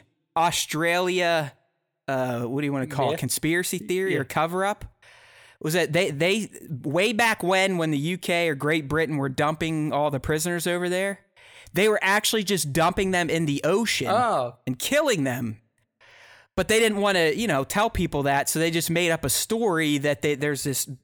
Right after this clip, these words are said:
Speaker 1: a big island continent in the sea that they all went and lived at.
Speaker 2: So, so for, for all of our Australian listeners, now that we know that Australia is fake, you, you have to come out and say where you really live.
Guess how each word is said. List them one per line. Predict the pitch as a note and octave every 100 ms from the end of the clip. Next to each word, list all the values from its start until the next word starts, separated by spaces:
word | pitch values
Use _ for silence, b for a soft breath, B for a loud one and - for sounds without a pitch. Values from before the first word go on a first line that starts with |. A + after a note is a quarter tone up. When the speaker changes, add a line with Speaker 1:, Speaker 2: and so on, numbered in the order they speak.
| - E3
Speaker 1:
a |
big | C#3 E3 D#3 D3+
island | D#3 E3 D#3+ D#3 D3+ C#3+
continent | - D#3+ D#3+ - D3 C#3+ C3
in | C#3
the | C3
sea | - G3 F#3 F3
that | D3+ C#3+
they | D3 C#3+
all | C#3
went | C3+ B2+
and | A#2+
lived | C3 C3 G#2
at. | E2 - -
Speaker 2:
So, | - G#3 F#3+ F#3 G3 -
so | - G#3 F3+
for, | - F#3 E3+ D#3+
for | - E3+
all | F#3 A3+
of | G3+
our | F#3 E3+ D#3 C#3 B _ -
Australian | F3 - - F#3 G3+ A#3 F#3+ D3 D3
listeners, | C#3 - D#3 D#3+ D3+
now | F3 A3+
that | A3
we | F#3 F3
know | E3+ F3 F3
that | D#3+
Australia | D#3 C#3 - E3+ D#3+ C3+
is | B2+
fake, | - E3 C3+ B2 - _ _ _
you, | D#3+ E3
you | E3+ E3
have | D#3+ E3 -
to | D#3
come | E3 D#3
out | C#3+
and | C3+
say | D#3 C#3+
where | C#3
you | C3+ C3
really | C#3 D3 C3+ B2+
live. | B2 D#3+ E3 D3